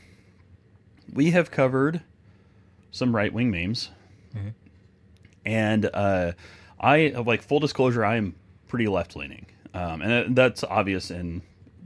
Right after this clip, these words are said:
Speaker 1: in my, <laughs> my,
Speaker 2: Yeah.
Speaker 1: uh, podcast. Um, but, and it's obvious in, in my opinions and my behavior. Like, I'm, I'm obviously a left-leaning person. Um, but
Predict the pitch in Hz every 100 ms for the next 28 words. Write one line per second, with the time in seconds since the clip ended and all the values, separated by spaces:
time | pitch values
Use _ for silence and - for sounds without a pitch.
0 | - - 120 101 98 107 - 165 - 135
1 | 180 123 110 113 117 98 - - - -
2 | - 165 156 120 85 - - 113 107 101
3 | - - - - - - - 127 127 123
4 | 117 120 117 110 107 107 101 98 95 92
5 | - 104 95 90 87 87 85 80 80 90
6 | 90 85 80 95 107 101 110 104 104 98
7 | - 95 90 82 - - _ - - 104
8 | 95 - 85 80 - - - - - -
9 | - - - 98 95 90 87 85 82 -
10 | - _ - - - _ - - 202 -
11 | - -